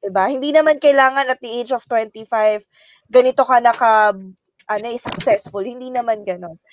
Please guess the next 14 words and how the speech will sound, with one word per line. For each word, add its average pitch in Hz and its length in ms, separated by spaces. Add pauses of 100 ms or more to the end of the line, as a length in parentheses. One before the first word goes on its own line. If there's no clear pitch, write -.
(160)
So, 320 160
you 370 160
just 370 160
really 339 240
have 262 280
to 269 120
take 214 280
time 202 320
and 240 200
make 240 200
sure 220 440
na 208 280 (520)
wala 240 400
kang, 214 560